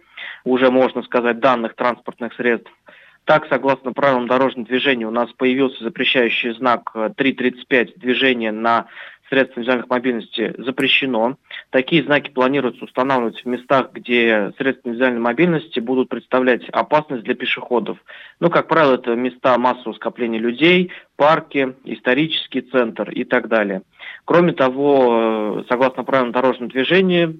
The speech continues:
э, теперь имеется новая табличка малого типа восемь четыре семь два, движение лиц на средства индивидуальной мобильности. Э, данная табличка показывает, что действие установленного над ней знака распространяется только для участников,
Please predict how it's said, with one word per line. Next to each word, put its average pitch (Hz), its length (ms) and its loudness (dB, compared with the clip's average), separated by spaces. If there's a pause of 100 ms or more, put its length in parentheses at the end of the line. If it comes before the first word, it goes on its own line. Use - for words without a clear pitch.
э, 113 260 -2
теперь 131 340 0
имеется 123 600 0
новая 117 520 0 (420)
табличка 131 520 0
малого 123 340 2
типа - 360 -4
восемь 127 320 -2
четыре 117 340 -4
семь 120 260 -6
два, 117 280 2
движение 120 560 -2
лиц 120 240 -2 (120)
на 113 360 -2 (400)
средства 131 280 0
индивидуальной 117 300 0
мобильности. 127 760 -2 (100)
Э, 120 260 2
данная 127 300 0
табличка 135 460 -2
показывает, 113 580 -2
что 120 320 0
действие 131 440 -2
установленного 113 800 -2 (500)
над 127 220 0
ней 131 160 2
знака 151 280 0
распространяется 139 720 -2
только 160 500 2
для 123 420 2
участников, 117 720 -2